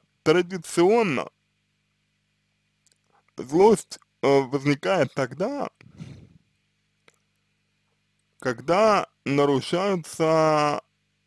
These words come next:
личные границы. То есть мы злимся именно тогда,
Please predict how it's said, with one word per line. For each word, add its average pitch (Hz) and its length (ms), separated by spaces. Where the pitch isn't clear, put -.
личные 156 380
границы. 135 540
То 123 140
есть - 300
мы 156 260
злимся 143 680
именно 123 560
тогда, 143 580